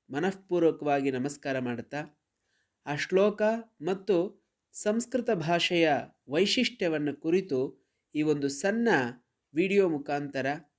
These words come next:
ತಮ್ಮೊಂದಿಗೆ ನನ್ನ ಅನಿಸಿಕೆಗಳನ್ನು ಹಂಚಿಕೊಳ್ಳುವ ಪ್ರಯತ್ನವನ್ನ ಮಾಡ್ತಾ ಇದ್ದೀನಿ.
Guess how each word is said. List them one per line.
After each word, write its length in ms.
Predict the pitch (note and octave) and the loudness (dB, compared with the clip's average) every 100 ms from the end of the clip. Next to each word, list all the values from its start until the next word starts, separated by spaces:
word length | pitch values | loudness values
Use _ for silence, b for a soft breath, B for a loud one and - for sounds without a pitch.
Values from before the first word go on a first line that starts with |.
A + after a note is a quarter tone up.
| _ _ _ _ _ | _ _ _ _ _
ತಮ್ಮೊಂದಿಗೆ 920 | F#3+ G#3 G#3 E3 D3 E3 C#3+ B2+ - _ _ | -4 2 2 2 2 4 4 0 -8 _ _
ನನ್ನ 220 | D3+ D#3+ C#3+ - | -4 -2 -2 -2
ಅನಿಸಿಕೆಗಳನ್ನು 800 | D#3 G3 - E3 C#3+ B2+ B2 D3+ | -2 -2 -4 -4 -2 -2 -2 -4
ಹಂಚಿಕೊಳ್ಳುವ 540 | C3+ D3 - C#3 C3 | -6 -8 -6 -4 -2
ಪ್ರಯತ್ನವನ್ನ 580 | C3 A#2+ A#2+ - A2+ C3+ | -2 -4 -4 -8 -6 -4
ಮಾಡ್ತಾ 380 | D#3+ A#2 - A2+ | -2 -4 -8 -12
ಇದ್ದೀನಿ. 360 | A2 A2+ A#2+ | -10 -12 -16